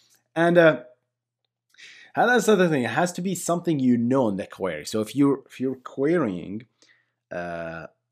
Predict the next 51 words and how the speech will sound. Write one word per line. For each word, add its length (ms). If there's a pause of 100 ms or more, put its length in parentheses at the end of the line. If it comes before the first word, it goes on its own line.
(220)
for 220
something, 840
the 200
key, 520
the 80
partition 540
key, 200
the 60
sharding 440
key, 160
in 280
our 180
case 240
was 240
the 120
U 180
R 120
L 300
I 120
D, 440 (460)
that's 240
what 200
we 160
know, 420
right? 400 (220)
And 100
that's 200
based 460
on 160
that, 180
we 180
know 140
which 300
database 420
to 60
hit. 280
But 140
what 180
if, 140
what's, 280
what 220
if 360 (100)
I 200
want 300
to 100
query 420
on 220
some 380
other 280
field 480
that 200